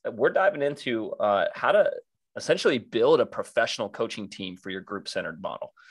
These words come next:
And, uh, we'll, we'll dive into the roles, uh, the hours, and, and a lot of, uh, mistakes made. Andre, I'm gonna be honest. I'm gonna share a lot on this one. I think this is the most difficult thing to do in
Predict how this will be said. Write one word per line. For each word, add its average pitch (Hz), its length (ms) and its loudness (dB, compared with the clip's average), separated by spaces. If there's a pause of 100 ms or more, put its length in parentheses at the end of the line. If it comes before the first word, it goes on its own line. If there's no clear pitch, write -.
(320)
And, 98 280 0
uh, 95 300 4
we'll, 127 300 2
we'll 123 100 0
dive 120 240 4
into 117 220 -4
the 95 80 -8
roles, 127 680 4 (320)
uh, 95 320 0
the 92 180 -2
hours, 120 600 6 (440)
and, 104 440 -6
and 104 400 -4
a 110 80 2
lot 117 480 4
of, 120 340 6 (480)
uh, 110 340 2
mistakes 123 640 0
made. 110 300 -2 (260)
Andre, 110 260 4
I'm 110 140 4
gonna 107 120 4
be 104 140 -2
honest. 107 460 0
I'm 101 160 -4
gonna 117 320 0
share 117 180 4
a 107 40 6
lot 107 260 4
on 104 100 2
this 101 220 -6
one. 104 160 0
I 101 80 -2
think 113 240 -6
this 117 180 -4
is 113 200 -4
the 113 180 -4
most 110 340 2
difficult - 680 0
thing 120 200 0
to 107 160 -6
do 95 420 -2
in 101 300 -6